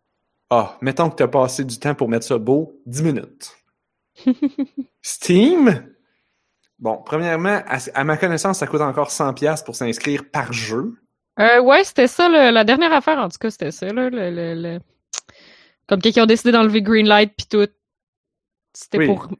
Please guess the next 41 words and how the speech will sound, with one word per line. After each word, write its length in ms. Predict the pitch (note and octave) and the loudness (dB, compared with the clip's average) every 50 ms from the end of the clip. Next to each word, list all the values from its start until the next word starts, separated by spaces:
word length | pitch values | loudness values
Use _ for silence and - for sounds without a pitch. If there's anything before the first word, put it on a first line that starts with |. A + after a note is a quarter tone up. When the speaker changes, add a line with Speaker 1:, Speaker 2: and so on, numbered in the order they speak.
| _ _ _ _ _ | _ _ _ _ _
Speaker 2:
instaurer 480 | G3 G3+ G3 - - - G3 F3 F3+ E3+ | -12 -12 -12 -8 -4 -4 -2 -2 -4 -6
ça, 220 | E3 - - E3+ D#3 | -8 -8 -8 -6 -6
là. 140 | D3 D3 D3+ | -8 -10 -12
Fait 200 | - - - - | -12 -10 -10 -6
que 100 | G#3 - | -2 0
Speaker 1:
Genre, 180 | - B3+ B3 | 2 2 4
Speaker 2:
oui, 80 | A3+ G#3+ | 4 2
à 40 | G3+ | 2
ma 100 | F#3+ F#3+ | 0 -2
connaissance 460 | G#3+ F#3+ F#3 F#3 - G#3 G#3 - - | -4 -4 -6 -6 -8 -10 -12 -12 -10
aussi, 140 | F#3+ - A3+ | -8 -6 -2
Speaker 1:
j'ai, 60 | C4+ | -2
Speaker 2:
ça 60 | C4+ | -2
marche 220 | C4+ - - - - | -2 -4 -6 -10 -12
encore, 260 | - - - - - | -12 -12 -12 -14 -16
là. 60 | - G#2 | -14 -8
Speaker 1:
j'ai 160 | G#2+ A#2 C3+ | -4 -4 -2
pas 180 | C3 - F3 E3+ | 0 0 0 0
encore 340 | D#3 - - C#3+ C3+ B2 - | 0 2 2 2 4 2 2
fait 220 | - D3 C#3 C3 | 0 0 -2 -2
cent 260 | - - C#3 C3 A#2+ A2 | -2 -4 -4 -4 -4 -4
piastres 380 | - - C3+ C3 B2+ A#2+ A2 | -4 -2 -2 -2 -2 -2 -4
de 80 | A2 A2+ | -4 -4
revenus 460 | A2 A#2+ A#2+ A#2 A2 G#2 C3 C3+ C3+ | -2 -2 -4 -6 -6 -6 -4 -2 -2
avec 180 | B2+ A#2 A#2 - | -2 -2 -4 -4
mes 160 | B2 A#2+ A2+ | -4 -4 -4
jeux. 480 | G#2+ G#2 A#2 C#3 E3+ A3+ G#3 F#3 - _ - | -2 -2 0 0 0 0 -2 -6 -12 _ -10
Fait 320 | - - B2+ B2 A#2+ B2 - - | -6 -2 -2 -2 -2 -4 -8 -16
que, 40 | - - _ | -20 -6 _
à 120 | - B2+ B2+ | -2 -2 0
date, 300 | C3 D3 D#3 D#3+ - - | 2 2 2 2 0 -4
si 160 | - - C#3+ B2+ | -10 -8 -4 0
j'avais 240 | C#3 C3 B2+ C3+ | 2 2 2 2
fait, 320 | C3 - - C3+ - - - - | 0 0 -2 -4 -4 -6 -10 -12
si 160 | - - C#3 | -6 -2 0
j'avais 160 | C#3+ D3 C#3+ | 2 2 2
mis 180 | D3+ D#3+ E3+ D#3+ | 2 2 0 0
cent 220 | - E3 D3 C3+ | 0 0 0 2
piastres 380 | C#3 D3 D#3+ D#3+ - - - _ | 2 2 2 2 0 -6 -12 _
par 280 | - A#3 A3+ D#3+ D#3+ | -2 -2 0 0 -2
jeu, 440 | D3+ C#3 C#3 D#3 G3 G3+ F#3 D#3+ - | -6 -8 -4 -2 0 0 0 0 -2